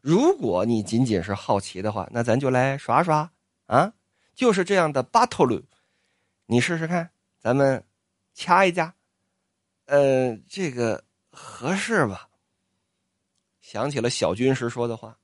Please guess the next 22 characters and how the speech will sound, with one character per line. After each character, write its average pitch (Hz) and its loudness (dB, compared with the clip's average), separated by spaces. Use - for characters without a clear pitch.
说 - -18
一 131 -6
旦 226 4
我 95 0
爸 196 2
爸 110 6
要 117 4
是 110 -6
吐 113 -8
口 82 -8
了， 80 -18
你 143 0
可 156 -4
千 262 2
万 165 4
一 147 0
鼓 104 -4
作 117 0
气 - -6
跟 117 -2
进。 127 -6
呃， 160 8